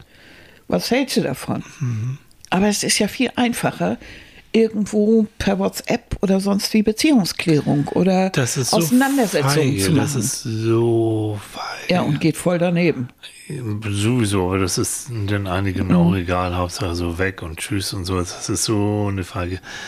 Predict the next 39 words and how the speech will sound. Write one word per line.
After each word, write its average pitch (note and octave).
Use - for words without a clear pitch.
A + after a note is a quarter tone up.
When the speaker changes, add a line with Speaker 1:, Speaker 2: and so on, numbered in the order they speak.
Speaker 2:
Wenn A2+
ich G#2
Paarberatung A#2
mache G#2
und G2
ich, G2+
ähm, F#2
bekomme G#2
das F2
vermehrt G2+
mit, F2
dass E2+
die F2+
wirklich D3+
versuchen, A2+
Streitigkeiten E3
über F3+
WhatsApp F#3
auszufechten, E3+
die C#3+
sagen, E3+
"Nee, F2
Leute, D3
die D3
bekommen C#3
von B2
mir G#2+
ein G2
WhatsApp-Verbot." G2
Speaker 1:
Mhm. E3+
Speaker 2:
Nehme B2
ich A2
mir A2
auch F2+
für -
das G2
Recht, G#2
aber F#2
sie F#2